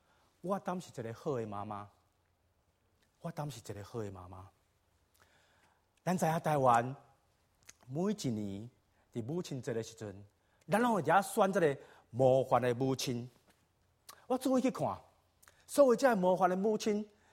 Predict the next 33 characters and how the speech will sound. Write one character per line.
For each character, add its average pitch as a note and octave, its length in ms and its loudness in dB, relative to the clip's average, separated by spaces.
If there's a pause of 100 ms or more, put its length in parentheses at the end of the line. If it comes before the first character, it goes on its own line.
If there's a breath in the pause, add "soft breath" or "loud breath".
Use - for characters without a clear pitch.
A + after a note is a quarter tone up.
(100)
伊 G#3 80 2
的 G#3 80 6
条 G3+ 340 2
件 F3+ 300 -2 (420)
是 - 140 -8
安 D#3+ 120 -2
怎？ D#3+ 220 0 (600 soft breath)
相 E3+ 580 2
夫 G3 360 0
教 G3+ 300 6
子， B2 380 -6 (260 loud breath)
勤 G#3+ 500 -2
俭 C3 260 -2 (140)
持 A#2+ 360 -8
家。 B2+ 360 -2 (1120)
你 C#4+ 80 2
想 A#3 160 0
看 C#4 160 6
卖 A#3+ 160 4
啊 B3+ 140 4
咧？ C#3 120 0 (840 soft breath)
你 B3 180 2
是 A3+ 200 -2
毋 F3 60 0
是 D#3+ 60 0
做 A#3+ 240 4
一 - 20 4
个 C#3 180 2
好 G#3 180 -4
的 E3+ 120 0
母 D#3 160 -4
亲？ D3+ 280 -8 (960)
是 D3+ 240 -4